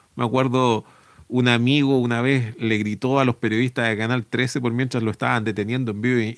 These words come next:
en vivo y en directo ahí en, en el Paseo Ahumada. Eh, cuando muere el Estado, no, no reina la anarquía,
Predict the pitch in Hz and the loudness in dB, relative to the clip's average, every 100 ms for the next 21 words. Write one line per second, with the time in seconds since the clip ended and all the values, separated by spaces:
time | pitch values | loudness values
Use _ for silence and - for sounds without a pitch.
0 | 101 98 104 131 117 107 101 120 127 123 | -6 -4 0 0 0 -2 -2 -4 -6 -6
1 | 110 117 107 101 - _ - - - - | -2 0 0 -4 -12 _ -20 -20 -20 -20
2 | _ _ - 104 104 104 - 92 131 117 | _ _ -2 0 0 -2 -4 -6 -2 -2
3 | 104 139 190 113 92 - _ _ _ _ | 0 0 0 0 -4 -16 _ _ _ _
4 | - 117 113 113 110 107 - _ _ _ | -2 0 2 2 0 -2 -10 _ _ _
5 | _ _ _ _ _ _ _ _ - 151 | _ _ _ _ _ _ _ _ -2 2
6 | 143 143 147 214 226 202 - - 202 165 | 2 2 2 0 2 0 -2 -4 0 2
7 | 156 170 - - _ _ _ _ _ _ | 2 0 -4 -10 _ _ _ _ _ _
8 | _ 131 160 180 175 - _ 147 151 147 | _ 0 2 2 0 -4 _ 0 2 2
9 | 208 233 160 139 135 123 - 233 202 107 | 2 2 2 2 2 0 -2 -2 0 0
10 | 98 | -4